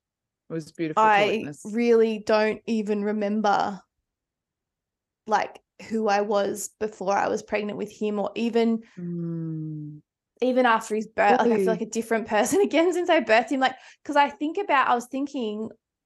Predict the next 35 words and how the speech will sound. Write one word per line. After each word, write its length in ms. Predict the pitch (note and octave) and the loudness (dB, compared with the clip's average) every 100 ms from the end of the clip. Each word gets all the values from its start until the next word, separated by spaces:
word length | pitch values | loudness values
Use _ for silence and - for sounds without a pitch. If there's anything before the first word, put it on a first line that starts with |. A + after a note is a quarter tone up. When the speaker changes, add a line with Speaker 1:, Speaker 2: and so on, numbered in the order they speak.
| _ | _
Speaker 2:
like, 240 | A3+ A3+ - | -6 -6 -2
of 180 | A#3+ G#3+ | -2 0
myself 1080 | A3+ A3+ C4+ - B3+ A3 G#3+ C#4+ E4 - - _ _ _ _ _ _ _ _ _ | 2 2 0 0 2 4 4 2 -2 -12 -20 _ _ _ _ _ _ _ _ _
a 60 | A#3+ | -8
year 360 | G#3+ G#3+ G#3+ | -4 0 0
ago, 400 | G#3 F#3+ F3 D4 G#4 - _ _ _ _ _ _ _ _ _ _ _ _ _ _ - | 2 0 2 0 -2 -6 _ _ _ _ _ _ _ _ _ _ _ _ _ _ -6
um, 260 | G#3+ G3+ - | -4 -4 -6
especially 360 | A3+ B3 C#4 | -2 0 4
on 80 | D#4 | 4
my 100 | C4+ | 4
birthday, 720 | G#3 F3 F#3 - F3+ F3+ G3 | 4 0 0 0 0 0 -6
'cause 140 | - A3+ | -12 -2
he 60 | |
was 100 | A3 | 0
a 60 | A3 | 0
week 240 | G#3 G3 | -2 -2
old 160 | G3+ F#3+ | 0 0
on 60 | F3+ | -2
my 100 | F3+ | -4
birthday. 400 | G2+ - F#3+ - | -6 -6 -6 -6
And 120 | G3 | -2
I 100 | F#3+ | -4
remember, 460 | G3 G3 G3+ - - - | -2 -4 -2 -4 -6 -4
'cause 80 | |
I 80 | A3 | -2
remember 260 | G#3 G#3+ A#3+ | 0 -2 -2
being 340 | C#4 C4+ B3 - | -2 -2 -4 -10
l-, 200 | G3+ F#3+ - | -12 -12 -8
this, 240 | A3+ G#3+ | -6 -6
Speaker 1:
Ah. 140 | G3+ G3 | -8 -8
Speaker 2:
like, 180 | F#3+ F3+ G3+ | -8 -6 -2
that 200 | G#3+ - | -2 -2
time 260 | A#3 G#3+ | -2 0
last 340 | G#3 F#3 - - | 0 -2 -6 -4
year, 300 | G3 F#3 | 0 0